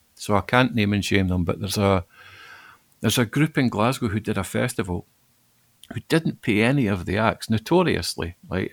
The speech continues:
like, and it was a complete disaster. So they just closed the company, opened a new company, and then they've got another <laughs> festival on. <laughs> You know.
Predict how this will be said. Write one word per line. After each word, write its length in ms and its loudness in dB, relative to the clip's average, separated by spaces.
like, 180 -2
and 100 0
it 220 -6
was 140 -6
a 100 -6
complete 320 0
disaster. 500 0
So 140 2
they 140 4
just 320 0
closed 300 2
the 40 -2
company, 640 2
opened 320 2
a 60 4
new 220 4
company, 460 -2
and 100 -2
then 120 4
they've 120 4
got 120 -4
another 260 2
<laughs> 140 -6
festival 500 0
on. 360 2
<laughs> 40 -12
You 100 4
know. 180 8